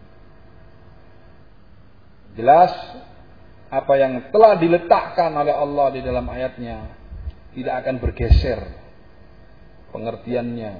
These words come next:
maknanya, dan tujuannya. Ya.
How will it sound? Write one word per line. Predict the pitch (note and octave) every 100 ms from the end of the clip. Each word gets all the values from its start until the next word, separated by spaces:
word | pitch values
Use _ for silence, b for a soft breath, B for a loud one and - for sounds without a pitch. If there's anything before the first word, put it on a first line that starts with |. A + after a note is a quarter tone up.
| E2+ - - -
maknanya, | G#2 A#2 A#2+ B2 A#2+ G#2+ G2 F#2 - - - - -
dan | G#2+ G#2+
tujuannya. | B2+ A#2+ A2+ A#2 A2 F#2+ - - - - - -
Ya. | - A2+